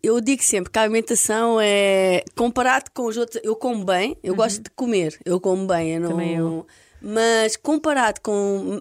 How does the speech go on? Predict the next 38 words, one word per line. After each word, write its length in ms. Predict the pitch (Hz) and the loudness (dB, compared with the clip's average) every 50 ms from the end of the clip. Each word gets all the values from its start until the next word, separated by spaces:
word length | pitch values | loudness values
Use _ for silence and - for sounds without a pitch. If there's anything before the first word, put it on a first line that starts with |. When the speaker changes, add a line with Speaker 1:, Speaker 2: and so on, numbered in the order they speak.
| - | -4
Speaker 1:
a 80 | - 208 | -4 -2
maior 320 | 208 226 254 294 294 285 277 | 0 0 0 2 2 0 0
parte 300 | 277 269 254 240 233 214 | 2 0 0 0 0 -2
dos 140 | 208 208 226 | -4 -2 -2
atletas, 640 | 208 196 - 185 185 202 247 254 - 330 302 - - - | -2 -2 0 0 0 0 0 -2 -4 -6 -6 -8 -12 -14
eu 240 | - - 196 214 220 | -10 -4 0 0 2
acho 320 | 214 233 - - - - | 2 0 -2 -6 -12 -10
que 400 | - 226 220 226 226 220 220 - - | -8 -4 -4 -2 -2 -4 -4 -6 -8
existem 680 | 214 220 226 220 202 196 240 247 - - 254 226 202 190 | -8 -6 -6 -4 -4 -2 -2 -4 -4 -4 -4 -2 -2 -4
atletas 640 | 185 185 - 196 185 233 226 - 214 196 190 - - _ _ _ _ _ _ - - _ | -4 -4 -4 -4 -4 -4 -4 -4 -6 -4 -4 -6 -10 _ _ _ _ _ _ -20 -20 _
com 200 | - - 202 196 | -10 -6 -6 -4
muito 480 | 202 208 208 214 226 233 220 - - 196 | -4 -4 -4 -4 -4 -4 -6 -6 -8 -6
mais, 480 | 196 202 196 190 190 175 165 123 - - | -4 -2 -2 -2 -2 -2 -2 -4 -6 -8
muito 260 | - 190 233 233 - | -6 -6 -6 -6 -2
mais 220 | 240 233 233 226 220 | 0 0 0 0 -2
exemplares 760 | 226 208 - 220 214 202 208 202 196 196 214 226 - - - | -4 -4 -4 -6 -6 -6 -4 -2 0 0 -2 -2 -6 -8 -6
do 120 | 196 220 - | -8 -8 -8
que 140 | - - | -2 0
eu. 140 | 190 170 165 - | 0 0 2 0
Eu 120 | 294 302 | -2 0
gosto 340 | 311 311 311 - - - 196 | 0 0 0 0 -2 -4 -4
de 100 | 202 226 | -6 -6
comer 520 | - - 254 202 185 196 226 226 226 208 202 | -4 -2 -2 0 2 2 4 4 2 2 0
e 40 | |
vou 140 | 185 208 220 | -2 -4 -4
comendo 300 | 220 - 226 214 214 202 | -4 -2 -4 -4 -4 -4
tudo, 400 | - - 214 202 190 202 196 196 - - - - - | -6 -6 -6 -4 -4 -4 -4 -6 -8 -14 -20 -10 -4
mas 140 | 214 226 240 | -2 0 0
os 60 | 233 | 0
tri-, 220 | - 262 240 - - - | -2 -2 -4 -2 -2 -2
os 140 | 247 220 | -2 0
nutricionistas 840 | 233 233 233 - - 233 - - 220 220 226 269 - - 285 277 - | 2 0 0 0 -2 -6 -4 -4 -4 -4 -4 -4 -4 -6 -6 -6 -6
também 380 | - - 240 247 247 269 339 302 | -4 -4 -2 0 0 0 2 2
dizem, 280 | 302 254 196 160 160 | 2 0 0 -2 -4
se 120 | 160 - - | -4 -4 -4
nós 180 | 170 170 175 | -4 -4 -4
comermos 380 | - - - 180 180 185 240 254 | -6 -6 -4 -4 -2 -2 -4 -2
bem, 400 | 240 240 226 220 214 202 190 | -2 0 0 0 0 0 -2